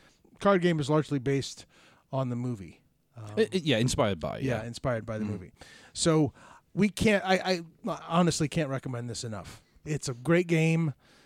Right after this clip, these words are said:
Speaker 1: It's unique. We hope to have Brad on here sometime soon to talk about it a little bit more. That would be excellent.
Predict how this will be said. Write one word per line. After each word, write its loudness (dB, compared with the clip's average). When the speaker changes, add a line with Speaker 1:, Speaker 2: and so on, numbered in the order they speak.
Speaker 1:
It's -8
unique. 0
We 4
hope 6
to 2
have 4
Brad 6
on 6
here 4
sometime 0
soon 4
to 4
talk 4
about 4
it 0
a 0
little 4
bit 2
more. 4
That -2
would -10
be -4
excellent. -6